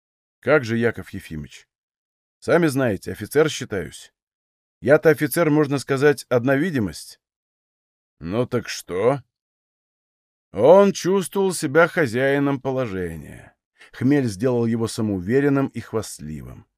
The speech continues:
Фомин все приосанивался, оглаживая усы, смотрел исподлобно властно. Раскусив его, Петро прикинулся сиротой, униженно и подобострастно улыбался,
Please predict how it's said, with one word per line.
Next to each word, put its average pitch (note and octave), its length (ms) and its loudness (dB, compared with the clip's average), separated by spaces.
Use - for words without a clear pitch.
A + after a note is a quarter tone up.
Фомин D3+ 300 4
все C#3+ 200 0
приосанивался, E3 1120 2
оглаживая C#3+ 640 6
усы, D3 540 0
смотрел D#3 520 2
исподлобно D3 840 2
властно. G2 760 -2
Раскусив D3+ 600 -2
его, F#3+ 200 0
Петро F3 360 -4
прикинулся D#3 580 -6
сиротой, G#2 760 -10
униженно D#3 540 4
и D3 160 -4
подобострастно A#2+ 760 0
улыбался, C#3 840 2